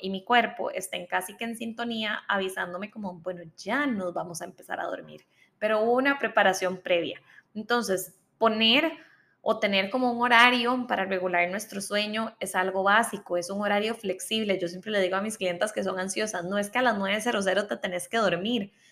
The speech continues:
más bien es como, "Ok, entonces si me quiero dormir a las nueve, voy a empezar mi higiene del sueño tal vez una hora antes, tal vez hora y media antes".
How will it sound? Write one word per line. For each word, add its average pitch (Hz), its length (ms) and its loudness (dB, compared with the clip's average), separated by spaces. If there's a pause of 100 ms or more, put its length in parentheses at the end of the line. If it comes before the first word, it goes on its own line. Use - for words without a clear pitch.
(160)
más 185 200 -2
bien 202 200 -2
es 220 120 -6
como, 233 220 -2
"Ok, 175 160 -4
entonces 185 340 -4
si 180 80 -12
me 170 120 -14
quiero 170 200 -2
dormir 202 260 0
a 208 80 2
las 220 160 2
nueve, 220 340 -2 (360)
voy 202 160 2
a 196 60 6
empezar 220 380 0
mi 208 100 -4
higiene 208 280 -2
del 208 100 -2
sueño 190 360 -8
tal 196 160 -4
vez 180 180 -8
una 202 240 -4
hora 196 340 0
antes, 208 500 -4
tal - 180 -4
vez 85 280 -4
hora 180 360 2
y 214 80 0
media 202 500 0
antes". - 460 -8